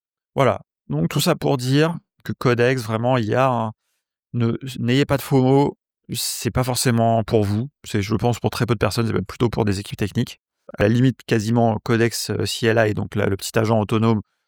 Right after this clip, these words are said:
peut être un petit peu plus pour vous. De toute façon, j'ai fait des vidéos sur les deux, vous pouvez aller voir ça. Mais voilà, donc, euh, tout ça pour dire que je trouve qu'il y a quelque chose d'in-, d'intéressant.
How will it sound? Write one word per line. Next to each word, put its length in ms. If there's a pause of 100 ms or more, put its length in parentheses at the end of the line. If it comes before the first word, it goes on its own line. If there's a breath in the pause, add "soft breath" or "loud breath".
(120)
peut 100
être 120
un 80
petit 120
peu 100
plus 160
pour 160
vous. 100
De 40 (460)
toute 100
façon, 120
j'ai 100
fait 140
des 100
vidéos 260
sur 180
les 100
deux, 80
vous 100
pouvez 260
aller 120
voir 160
ça. 220 (600)
Mais 460
voilà, 300
donc, 340
euh, 360
tout 120
ça 200
pour 200
dire 260
que 340 (600)
je 120
trouve 240
qu'il 160
y 40
a 80
quelque 160
chose 240
d'in-, 360
d'intéressant. 760